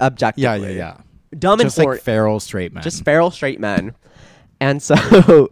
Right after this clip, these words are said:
Speaker 1: <laughs> they, um, we used to live in this apartment complex. And so what they used to do is they would give these men the address to our apartment complex and everything, but they would send, <laughs> they would, like, give them the apart-,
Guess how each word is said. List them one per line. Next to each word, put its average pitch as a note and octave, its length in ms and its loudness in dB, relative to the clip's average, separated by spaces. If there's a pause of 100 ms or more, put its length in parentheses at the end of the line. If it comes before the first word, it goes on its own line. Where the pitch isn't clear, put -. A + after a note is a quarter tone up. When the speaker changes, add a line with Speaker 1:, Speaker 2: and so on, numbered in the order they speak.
(140)
Speaker 1:
<laughs> - 140 -20
they, D3 280 4
um, A#2+ 380 -2 (520)
we C#3+ 140 -6
used E3 180 -2
to F3+ 80 -4
live F3 160 2
in F3+ 60 -4
this D#3+ 160 0
apartment C#3+ 420 -6
complex. D2 680 -10 (920)
And C#3+ 100 -6
so A#2 420 0 (120)
what B2 160 -4
they D#3+ 80 -4
used D3+ 280 -6
to C3+ 60 -4
do A#2 520 -2 (560)
is C3 180 -6
they C3+ 140 -2
would A#2+ 240 -8
give D#3 260 -2
these E3+ 240 -4
men A2 580 -6 (540)
the - 180 -2
address A#2+ 440 -2
to - 160 -4
our A#2+ 80 0
apartment A2 440 -6
complex - 680 -12
and B2 100 -10
everything, G2 480 -10 (300)
but B2+ 180 -4
they C3 120 -6
would A#2 200 -6
send, F#3+ 560 -8 (400)
<laughs> - 380 -20
they E3 140 2
would, D3 60 -2
like, C#3+ 120 -2
give C3 140 -6
them E3+ 120 -8
the D#3 60 -4
apart-, - 220 -8